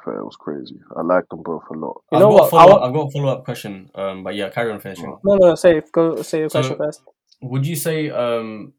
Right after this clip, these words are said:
Speaker 3: like, music-wise, and especially, like, regarding sort of dropping albums or tapes, would you say the American scene is much more active than the U K scene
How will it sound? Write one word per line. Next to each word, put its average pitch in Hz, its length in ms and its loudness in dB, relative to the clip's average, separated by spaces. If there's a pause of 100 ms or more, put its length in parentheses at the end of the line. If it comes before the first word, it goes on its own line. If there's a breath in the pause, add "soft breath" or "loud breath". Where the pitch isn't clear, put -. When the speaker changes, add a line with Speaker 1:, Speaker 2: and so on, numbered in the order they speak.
Speaker 3:
like, 107 180 -10
music-wise, 101 880 -8 (200)
and 98 480 -12
especially, 117 400 -14
like, 104 180 -8
regarding 101 480 -12
sort 104 220 -18
of 104 100 -20
dropping 104 340 -14
albums 101 460 -10
or 98 100 -18
tapes, 104 540 -18
would 104 200 -16
you 127 160 -6
say 113 400 -8
the 101 120 -14
American 107 380 -12
scene 101 240 -14
is 92 140 -20
much 107 280 -12
more 104 180 -12
active 98 340 -14
than 101 160 -18
the 98 60 -16
U 104 160 -14
K 110 180 -10
scene 101 360 -16